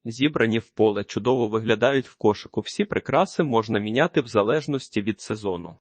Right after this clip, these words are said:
Маленька, але дуже затишна веранда, якщо у вас зовсім невеликий будинок, і на веранді вистачає місця тільки для одного, це не проблема. Беріть приклад з Аїди Беглової. Вона продумала приголомшливу компактну веранду, яка привносить затишок,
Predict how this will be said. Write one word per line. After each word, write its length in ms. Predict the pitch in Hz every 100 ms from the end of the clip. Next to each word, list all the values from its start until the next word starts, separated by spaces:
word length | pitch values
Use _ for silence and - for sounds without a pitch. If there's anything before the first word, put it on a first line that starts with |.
| -
Маленька, 640 | 120 143 202 214 - 107 -
але 220 | 120 113
дуже 300 | 139 131 123
затишна 540 | 117 113 - - 107
веранда, 500 | 107 117 185 180 131
якщо 340 | 117 113 - 117
у 160 | 123
вас 280 | 113 123 -
зовсім 420 | 117 139 - 190
невеликий 480 | 180 160 135 117 110
будинок, 640 | 104 107 107 107 90 - _
і 100 | 117
на 120 | 120
веранді 440 | 127 123 113 110 104
вистачає 640 | 107 - 104 - 104 107
місця 400 | 110 107 - 117
тільки 420 | 107 196 220 -
для 180 | 120 110
одного, 580 | - 117 98 92 98 92 _ _ _
це 200 | - 202
не 120 | 208
проблема. 580 | 185 135 107 101 87 - _ _
Беріть 400 | 117 143 151 -
приклад 460 | - 113 107 139 160
з 80 | -
Аїди 320 | 127 131 113
Беглової. 640 | 104 104 101 90 80 76 - _ _ 113
Вона 260 | 120 165
продумала 580 | 170 185 135 117 104 107
приголомшливу 800 | - 113 117 127 160 - 143 117
компактну 640 | - 110 - 113 - 110
веранду, 500 | 101 104 147 185 147
яка 300 | 113 110 -
привносить 580 | - 110 104 101 - 104
затишок, 680 | 110 120 - 127 110 -